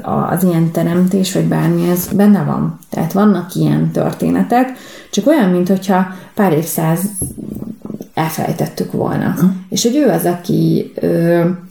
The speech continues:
Speaker 1: van annyira tökös, hogy újra berakja ezt egy, ö,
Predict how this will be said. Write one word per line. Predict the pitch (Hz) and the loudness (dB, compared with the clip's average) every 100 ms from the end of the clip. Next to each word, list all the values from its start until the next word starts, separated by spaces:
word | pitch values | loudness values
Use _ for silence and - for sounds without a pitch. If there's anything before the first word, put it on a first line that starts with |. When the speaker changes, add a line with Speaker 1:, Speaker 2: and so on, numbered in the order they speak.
| - | -6
Speaker 1:
van | 196 208 | 2 4
annyira | 175 170 160 156 160 185 - - | 4 4 4 4 2 -2 -6 -8
tökös, | - 170 185 214 220 - - - - | -6 -2 2 0 0 -10 -10 -8 -4
hogy | - 190 | 0 2
újra | 226 190 160 170 190 - | 4 4 2 2 2 2
berakja | 175 165 156 - 165 | 2 2 0 0 0
ezt | 156 165 - - | 2 0 -2 -2
egy, | 170 165 165 | 0 2 2
ö, | 175 170 165 | 2 4 4